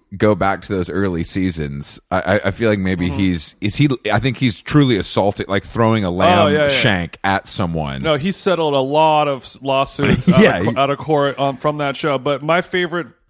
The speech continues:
Speaker 2: of all time is
Speaker 1: <laughs>
Speaker 2: he's, like, the king, like, any British guy like that,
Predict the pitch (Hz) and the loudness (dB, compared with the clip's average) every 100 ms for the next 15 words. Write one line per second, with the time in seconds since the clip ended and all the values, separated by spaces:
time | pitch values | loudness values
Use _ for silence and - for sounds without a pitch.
0 | - 147 - 175 190 185 170 156 147 143 | -8 -8 0 2 2 0 -2 -2 -2 -4
1 | 135 127 147 - - - _ _ _ - | -6 0 0 0 -8 -20 _ _ _ -4
2 | 185 165 170 131 151 - 175 151 160 - | -4 0 -2 -2 -10 -6 -4 -2 -4 -4
3 | 180 214 165 170 165 - 147 139 135 139 | -4 -4 -2 0 -2 0 0 2 0 -2
4 | 156 151 147 - | -2 -2 -2 -6